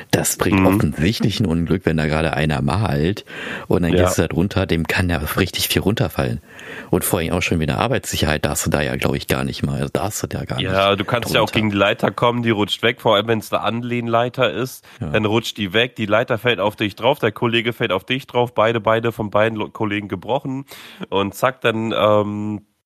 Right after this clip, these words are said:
Speaker 2: hier, dann, dann ist vorbei, ne, so, also, wenn's nicht anders geht, würde ich, wenn denn nur, wenn denn nur, das habe ich auch tatsächlich ein, zwei Mal im Leben machen müssen, bei einer Stehleiter. Bei einer Stehleiter, die, wo oben jemand draufsteht, von einer anderen Person gesichert ist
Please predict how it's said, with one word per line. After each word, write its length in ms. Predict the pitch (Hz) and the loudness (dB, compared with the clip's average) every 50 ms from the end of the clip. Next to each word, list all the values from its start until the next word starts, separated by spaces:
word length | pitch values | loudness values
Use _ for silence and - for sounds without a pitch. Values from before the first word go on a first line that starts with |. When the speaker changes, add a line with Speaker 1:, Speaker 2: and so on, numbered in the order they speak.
| _ _ _ _ _ _ _ _ _ - - - - _ _ _ _ - | _ _ _ _ _ _ _ _ _ -20 -18 -18 -18 _ _ _ _ -4
Speaker 2:
hier, 200 | - 113 107 101 | 0 0 2 2
dann, 200 | - 107 104 104 | 2 2 2 2
dann 160 | 104 107 104 | 0 0 0
ist 120 | 101 - | -2 -2
vorbei, 420 | - 117 90 90 95 98 98 98 95 | -2 -2 2 2 4 4 4 2 0
ne, 400 | 87 87 71 82 90 90 95 104 | 0 -4 -4 -2 0 2 2 0
so, 220 | 104 107 107 98 92 | 0 -2 -6 -4 -4
also, 280 | 87 95 92 101 95 - - - - - - | -2 -2 0 0 -2 -2 -4 -16 -12 -4 -2
wenn's 320 | 110 120 131 143 - - | -2 0 0 -2 -4 -2
nicht 220 | 147 127 - - | -2 0 0 0
anders 320 | 110 117 113 113 104 - - | 0 2 2 2 0 0 0
geht, 320 | - 120 143 180 156 120 | 2 2 2 2 0 0
würde 180 | 117 123 127 139 | 0 0 0 0
ich, 220 | 117 117 104 101 | 0 -2 -2 0
wenn 200 | 95 120 135 165 | 0 0 2 2
denn 200 | 165 151 127 110 104 | 2 2 2 2 0
nur, 360 | 98 90 90 87 82 80 92 92 | 0 0 0 0 -2 -2 -6 -6
wenn 240 | 87 90 113 135 151 | -2 0 0 2 2
denn 140 | 147 135 127 | 2 2 2
nur, 100 | 113 95 | 2 2
das 200 | 92 90 - 123 | 0 0 0 0
habe 100 | 117 - | -2 -2
ich 100 | 123 - | -2 -4
auch 140 | 101 117 - | -6 -6 -6
tatsächlich 480 | - 117 104 - 127 127 123 - 127 | -6 -6 -4 -4 -4 -4 -2 -4 -2
ein, 180 | - 123 127 127 | 0 0 0 0
zwei 160 | - - 123 113 | 2 2 2 2
Mal 140 | 110 110 | 4 2
im 100 | 107 107 | 0 2
Leben 200 | 107 110 110 110 | 0 0 0 2
machen 360 | 107 110 107 110 104 95 92 98 | 0 0 0 0 -2 -2 -2 0
müssen, 420 | 104 117 - - - - 78 - - _ _ _ _ _ _ _ _ _ _ - | 0 -2 -2 -4 -8 -6 -6 -6 -8 _ _ _ _ _ _ _ _ _ _ -2
bei 80 | 104 | 0
einer 200 | 101 101 98 95 | 0 2 0 0
Stehleiter. 880 | - - - - 120 120 120 113 98 87 85 87 85 - 85 78 - - _ _ _ _ _ _ _ _ _ - | 0 -2 -2 0 0 0 2 2 2 2 2 0 -4 -6 -6 -8 -8 -10 _ _ _ _ _ _ _ _ _ 0
Bei 80 | 95 | 0
einer 140 | 98 98 98 95 | 2 2 2 0
Stehleiter, 600 | - - 127 135 151 151 139 139 139 - 147 127 | 0 -2 -2 -2 0 0 0 0 2 2 0 0
die, 420 | 120 - 113 113 113 117 117 113 - _ _ _ _ _ | 0 -2 -6 -6 -4 -6 -8 -10 -12 _ _ _ _ _
wo 80 | - 104 | -4 -2
oben 260 | - 113 127 139 131 | 2 2 4 4 4
jemand 320 | 123 120 110 104 95 - 107 | 2 2 2 2 0 2 2
draufsteht, 560 | 123 143 151 147 - - - 156 160 156 - | 2 2 2 2 -2 -4 -2 -2 -2 -2 -4
von 240 | - - - 117 107 | -6 -2 -2 -2 -2
einer 80 | 101 | 0
anderen 180 | 123 147 143 139 | 0 -2 -2 0
Person 320 | - 123 110 113 117 110 | 0 -2 0 0 0 -2
gesichert 460 | 104 101 92 104 135 143 - 208 - | -2 -2 -4 -4 -4 -2 -2 -4 -2
ist 360 | - - 156 160 - - - | -2 -2 -2 -2 -6 -12 -14